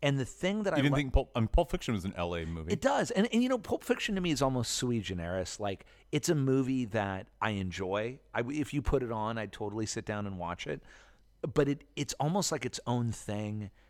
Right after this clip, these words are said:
Speaker 1: that, that launched a whole genre.
Speaker 2: Right.
Speaker 1: And the, as much as I enjoyed it, I never loved it. For some reason, Reservoir Dogs I loved. Jackie Brown,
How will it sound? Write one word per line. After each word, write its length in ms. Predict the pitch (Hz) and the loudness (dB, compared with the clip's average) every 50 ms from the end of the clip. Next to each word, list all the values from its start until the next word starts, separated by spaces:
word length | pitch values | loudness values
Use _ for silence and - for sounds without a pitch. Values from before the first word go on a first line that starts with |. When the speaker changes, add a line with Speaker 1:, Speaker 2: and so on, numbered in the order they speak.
| _ _ - | _ _ -4
Speaker 1:
that, 240 | 110 123 117 - - - - | -2 -2 -2 -2 -6 -12 -6
that 260 | 117 123 113 110 135 | -2 -2 -2 -2 -2
launched 500 | 120 110 110 107 110 110 110 - - - | -4 -4 -2 0 0 0 0 0 0 0
a 60 | 113 | -2
whole 240 | 90 - 117 113 107 | 0 0 0 0 0
genre. 640 | 95 87 104 101 101 101 101 104 104 101 98 98 101 | -2 -2 -4 -4 -4 -4 -4 -4 -2 -2 -2 -2 -2
Speaker 2:
Right. 260 | 90 92 95 95 90 - - _ - | -2 -2 0 -2 -2 -6 -10 _ -2
Speaker 1:
And 440 | 135 131 123 120 117 120 120 117 - - 139 143 139 143 185 - | 0 2 2 2 2 0 -2 -4 -8 -10 -8 -8 -8 -10 -12 -12
the, 440 | 131 117 123 123 123 120 120 123 - - 160 165 - _ - - - _ - | -2 2 4 4 4 4 2 0 -4 -10 -14 -16 -14 _ -20 -20 -18 _ 0
as 220 | 131 135 110 113 | 0 2 2 2
much 320 | 135 139 147 185 - - | 2 2 2 2 2 0
as 160 | - 180 - - - | -2 -2 -2 -2 -2
I 100 | 131 135 | 0 0
enjoyed 560 | 131 123 113 107 101 95 - 123 120 123 127 | 0 0 -2 -2 -4 -2 -2 0 0 2 2
it, 100 | 120 107 | 0 0
I 120 | 98 92 95 | 0 0 -2
never 680 | 101 110 113 127 131 156 156 208 202 190 185 180 165 170 - - - | -2 -4 -4 -4 -4 -4 -4 -4 -4 -4 -4 -4 -6 -10 -16 -20 -18
loved 500 | 110 104 104 107 104 107 110 110 95 - | -16 -14 -12 -6 -2 -2 -2 -2 -2 -6
it. 80 | 82 - - _ _ _ _ _ _ _ _ _ | -12 -18 -20 _ _ _ _ _ _ _ _ _
For 160 | _ - 156 139 | _ -2 0 2
some 300 | - - 190 185 202 220 | 2 2 2 2 0 0
reason, 360 | 220 214 160 156 139 113 101 | -2 -4 -4 -4 -4 -2 0
Reservoir 420 | 117 120 110 123 139 139 135 123 | 0 0 0 -2 -2 0 0 0
Dogs 380 | 110 107 101 101 110 113 - - | 2 2 2 2 2 0 -2 -6
I 80 | 87 | -6
loved. 460 | 85 85 95 92 95 107 127 139 - - _ _ _ _ _ _ _ _ | -6 -2 0 2 2 2 0 -4 -10 -20 _ _ _ _ _ _ _ _
Jackie 460 | _ - - 131 127 139 - - 151 127 | _ 2 2 2 2 0 -4 -6 -10 -6
Brown, 500 | 110 107 98 92 101 110 123 127 127 | -2 -2 0 0 0 0 -2 -4 -4